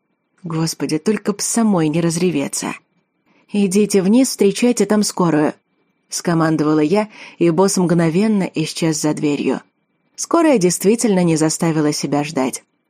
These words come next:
Уже через пятнадцать минут в детскую вошли люди в белых халатах. "У ребёнка режутся зубы", поставил диагноз врач после быстрого осмотра. "И это всё?"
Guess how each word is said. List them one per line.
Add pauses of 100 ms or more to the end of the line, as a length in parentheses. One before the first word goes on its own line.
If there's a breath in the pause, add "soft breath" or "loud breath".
Уже
через
пятнадцать
минут (300)
в
детскую
вошли
люди
в
белых
халатах. (580)
"У
ребёнка
режутся
зубы", (340)
поставил
диагноз
врач
после
быстрого
осмотра. (640)
"И (320)
это
всё?"